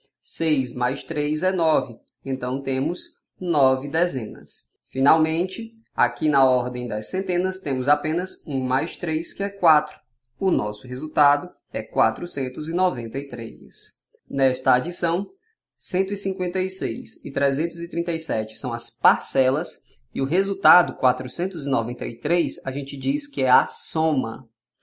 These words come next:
Vamos fazer essa subtração. Quatrocentos e vinte e dois menos cento e noventa e oito. O método que eu vou utilizar aqui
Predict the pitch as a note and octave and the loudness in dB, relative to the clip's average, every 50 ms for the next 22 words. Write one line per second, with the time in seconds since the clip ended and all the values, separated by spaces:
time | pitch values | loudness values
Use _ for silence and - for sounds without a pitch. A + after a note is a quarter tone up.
0 | - _ _ - - C3 D3+ F3 F#3 F3+ F3 - - E3+ D#3 C#3 D3+ D#3+ D#3 D#3+ | -20 _ _ -12 -4 0 0 2 2 0 -2 2 4 4 4 4 2 -2 -2 -4
1 | - - - F3 F#3 F#3+ F3+ - F3 - - D#3+ D#3 D#3 F3 D#3 C#3+ C#3 - - | -6 -2 2 4 4 4 2 -2 -6 -6 -4 -6 -2 2 6 6 6 6 6 -2
2 | - - - - _ _ _ _ _ _ - - B2+ B2 - C3 B2+ - C3 B2+ | -6 -8 -10 -16 _ _ _ _ _ _ 0 2 2 2 2 0 -4 -2 -2 -4
3 | B2 - - C3 C3+ D3 D3+ G3+ F#3 F3 F3 F3+ F#3 F3+ F3 F3+ E3+ E3+ E3+ F3 | -4 -4 -6 -4 -2 -2 -2 -2 0 2 2 2 2 2 0 0 0 2 2 0
4 | E3+ E3 - - C3+ B2+ C3 - D3 D3+ C#3 C#3 C3+ C3+ C3+ C3+ D#3 C#3+ A#2 G#2 | 0 -2 0 0 0 0 0 0 0 0 0 2 2 0 0 0 0 -2 -2 -4
5 | - - _ - _ _ _ _ _ _ _ _ - D#3+ E3+ E3+ F3+ F#3+ A3 A#3 | -6 -10 _ -20 _ _ _ _ _ _ _ _ -4 0 2 4 4 4 4 2
6 | A3+ G#3+ F#3 E3+ - D#3+ D3+ C3+ B2+ C3 B2+ B2 - C#3+ B2+ B2+ A2+ B2 A#2+ A#2 | 0 -2 -4 -4 -2 -2 -2 0 0 0 -2 -2 -2 -2 -2 -2 0 0 0 0
7 | A2+ A2+ - E3 E3 D#3 - | 0 -2 -4 -2 -2 -2 -2